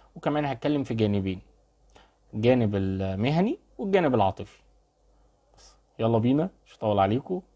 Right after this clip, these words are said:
ابدا بالجانب المهني. الجانب المهني بالنسبه للموظفين، هيكون في نمو للموظفين في الشغل، وكمان هتكون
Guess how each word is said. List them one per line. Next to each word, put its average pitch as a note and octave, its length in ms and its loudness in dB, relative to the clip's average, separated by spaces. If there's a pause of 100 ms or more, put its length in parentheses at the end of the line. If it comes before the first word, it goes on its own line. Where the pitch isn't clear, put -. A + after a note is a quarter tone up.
ابدا B2 220 0
بالجانب A2+ 480 0 (220)
المهني. F#2+ 400 -4 (1200)
الجانب C#3 440 4
المهني G2 400 0 (200)
بالنسبه A2+ 600 0
للموظفين، G#2+ 840 0 (340)
هيكون C3+ 480 2
في E3 560 -2
نمو B2 500 2 (160)
للموظفين G#2+ 680 -2
في - 80 -8
الشغل، G2+ 360 -4
وكمان A#2 540 -2
هتكون D3 500 0